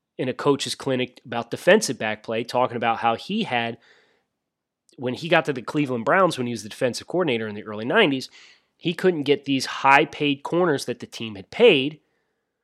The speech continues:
to backpedal to save their life. And he was trying to get these guys to backpedal. And then he finally had the epiphany that he could teach them to hit the same landmarks and execute the same coverages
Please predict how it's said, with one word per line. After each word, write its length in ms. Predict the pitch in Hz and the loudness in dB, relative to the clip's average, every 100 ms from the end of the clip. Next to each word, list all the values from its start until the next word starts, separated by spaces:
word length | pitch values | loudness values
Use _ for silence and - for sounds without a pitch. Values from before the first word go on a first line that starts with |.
| _ _ _ | _ _ _
to 100 | - | -4
backpedal 640 | - 156 175 - - 127 131 | 4 8 8 6 -4 -4 -4
to 80 | 143 | -6
save 400 | - 147 127 120 | -4 0 0 0
their 160 | 127 117 | -6 0
life. 320 | 202 117 - | 0 0 -4
And 60 | |
he 40 | 107 | -12
was 100 | - | -8
trying 220 | - 139 | 0 0
to 60 | 143 | 0
get 160 | 123 | -4
these 160 | 120 - | -10 -8
guys 180 | 104 - | -8 -8
to 60 | |
backpedal. 560 | - 208 - 127 101 110 | -2 -2 -2 -6 -8 -8
And 80 | 117 | -6
then 80 | |
he 60 | 113 | -8
finally 360 | - 123 127 117 | -4 -2 -2 -4
had 140 | 113 | -8
the 80 | 113 | -8
epiphany 400 | - 208 123 117 | -4 -4 -4 -6
that 100 | 113 | -6
he 80 | 113 | -8
could 160 | 110 | -8
teach 260 | - 233 - | -4 -4 2
them 260 | 139 135 - _ - - | 2 2 -4 _ -20 -10
to 100 | 147 | 2
hit 220 | 196 214 | 4 4
the 60 | 220 | 2
same 340 | - 226 180 | 6 6 6
landmarks 440 | 143 131 127 127 | 2 2 0 0
and 120 | 127 - | -4 -4
execute 440 | 156 - - 175 | -4 -4 -6 -8
the 40 | - | -4
same 220 | 151 127 | -4 -4
coverages 560 | 127 117 110 110 104 | -4 -6 -6 -10 -12